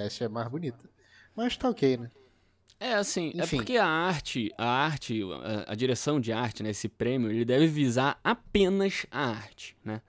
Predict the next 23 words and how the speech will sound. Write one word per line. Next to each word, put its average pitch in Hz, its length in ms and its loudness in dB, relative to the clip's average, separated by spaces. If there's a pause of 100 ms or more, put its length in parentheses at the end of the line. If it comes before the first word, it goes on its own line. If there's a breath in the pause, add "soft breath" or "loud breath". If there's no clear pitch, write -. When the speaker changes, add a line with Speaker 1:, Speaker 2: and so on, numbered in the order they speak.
Speaker 2:
Só, - 480 4 (320 soft breath)
só - 420 0
a 135 80 -2
arte, 113 400 -4
única 170 340 0
e - 20 -8
exclusivamente. 139 800 -2
Speaker 1:
É. - 140 -20 (340 loud breath)
Speaker 2:
I-, - 280 -8
ignorando 151 440 4
qualquer 160 300 0
tipo 143 220 -12
de 135 80 -2
jogabilidade, 143 800 0
ou 120 100 2
bugs, 117 520 -2
ou 117 260 0
polimento, 120 560 -2
qualquer - 440 -4
coisa. 107 420 0 (320 soft breath)
Ele 120 120 -2
deve 123 340 2
ver 120 300 -2